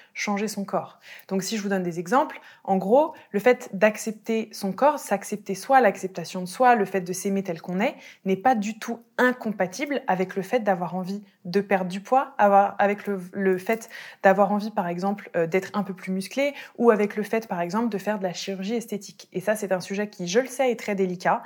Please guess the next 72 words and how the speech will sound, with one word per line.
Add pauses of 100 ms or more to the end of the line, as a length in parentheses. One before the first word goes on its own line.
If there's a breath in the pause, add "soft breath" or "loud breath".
(380 loud breath)
mais,
euh, (380 loud breath)
je
n'ai
pas
envie
d'avoir
un
discours
lisse
parce
que
ce
qui
se
passe
dans
ma
tête
n'est
pas
lisse,
donc
j'ai
envie
justement
de
vous
en
parler. (300 loud breath)
Donc
pourquoi
est-ce
que
je
vous
dis
tout
ça ? (560 loud breath)
Parce
que (540)
je
le
remarque
avec
mes
coachés,
les
personnes
que
je
coach,
ou
même
par
exemple
avec
ma
mère,
j'ai
eu
une
discussion
avec
elle
il
y
a
quelques
mois
de
ça,